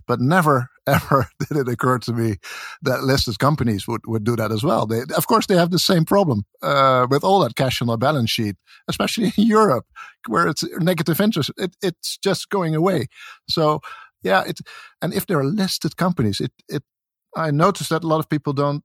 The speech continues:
didn't see the importance of micro, what MicroStrategy did, but uh, because it's a listed company, it means that, that people can, can put Bitcoin or, well,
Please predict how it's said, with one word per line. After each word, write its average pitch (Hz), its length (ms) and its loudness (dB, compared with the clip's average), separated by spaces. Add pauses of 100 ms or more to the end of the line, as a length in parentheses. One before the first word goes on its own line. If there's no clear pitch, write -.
didn't 143 280 -2
see 143 220 -4
the 131 380 -2 (480)
importance 156 600 0
of 113 100 -4
micro, 120 360 -2
what 123 240 -6
MicroStrategy 113 1000 -4
did, 175 400 0
but 120 200 -2 (720)
uh, 135 80 -4
because 135 300 -2
it's 196 180 -4
a 180 40 -2
listed 156 460 -2
company, 135 680 0 (480)
it 165 120 -4
means 156 340 -2
that, 131 180 0 (160)
that 127 200 -4
people 170 320 0
can, 123 420 -2
can 127 260 -2
put 143 200 0 (260)
Bitcoin 131 560 0 (140)
or, 117 360 -4 (320)
well, 107 240 -8